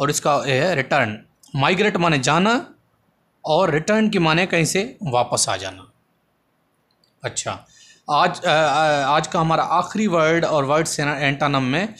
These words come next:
आखिरी जो वर्ड है हमारा, वो है ऑस्ट्रेसाइज। ऑस्ट्रेसाइज का मतलब होता है निकालना।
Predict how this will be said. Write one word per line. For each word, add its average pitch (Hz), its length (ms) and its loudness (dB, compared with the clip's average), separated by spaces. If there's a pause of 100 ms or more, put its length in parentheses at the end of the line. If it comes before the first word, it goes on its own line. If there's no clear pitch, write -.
(500)
आखिरी 165 280 0
जो 175 120 0
वर्ड 151 220 2
है 143 60 2
हमारा, 143 200 2
वो 170 160 2
है 202 80 2
ऑस्ट्रेसाइज। 165 1120 0 (520)
ऑस्ट्रेसाइज 185 800 0
का 196 120 -4
मतलब 175 320 -2
होता 185 160 -2
है 185 60 0
निकालना। 156 760 0